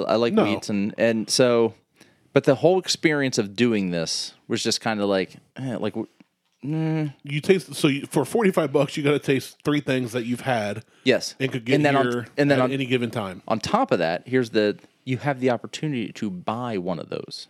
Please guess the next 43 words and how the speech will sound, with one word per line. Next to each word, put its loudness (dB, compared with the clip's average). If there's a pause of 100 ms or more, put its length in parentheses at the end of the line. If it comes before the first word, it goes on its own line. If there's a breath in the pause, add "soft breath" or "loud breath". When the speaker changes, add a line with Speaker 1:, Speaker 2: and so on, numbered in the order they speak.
(100)
Speaker 1:
So 0
what 0
you -4
tasted, -6
one, 2 (920 soft breath)
not 0
three, 2 (460)
one. 0
Speaker 2:
Why -2
would 2
they 4
limit -4
you -2
to -2
one -6 (220)
for -2
any 2
of 0
those? -2
Speaker 1:
That -2
Speaker 2:
None 6
of 2
Speaker 1:
was 4
Speaker 2:
those -2
are 6
Speaker 1:
part 6
of 2
our 6
Speaker 2:
limited. -2
Speaker 1:
complaint. -2
That 4
was -2
part 4
of 2
our 2
complaint. -2 (460)
Speaker 2:
I -2
mean, 0
I 2
can -10
go 6
into 2
Burn, -2